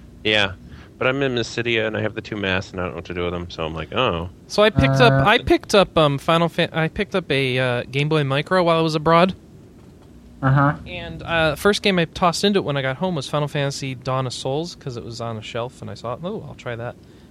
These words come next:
Speaker 2: And so I tried playing Final Fantasy two, and Mike says I shouldn't play this version.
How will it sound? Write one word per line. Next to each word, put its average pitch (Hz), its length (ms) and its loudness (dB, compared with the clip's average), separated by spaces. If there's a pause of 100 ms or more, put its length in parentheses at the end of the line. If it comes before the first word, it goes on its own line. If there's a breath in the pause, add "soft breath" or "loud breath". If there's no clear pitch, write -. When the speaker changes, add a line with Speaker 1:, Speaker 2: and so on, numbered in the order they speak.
(160 loud breath)
Speaker 2:
And 120 160 -12
so 139 100 -6
I 147 60 -2
tried 131 280 -4
playing 120 200 -8
Final 113 240 -8
Fantasy 113 340 -12
two, - 160 -14
and 107 100 -8
Mike 123 160 -10
says 113 200 -14
I 110 40 -10
shouldn't 107 280 -14
play 107 180 -12
this 104 160 -18
version. - 340 -18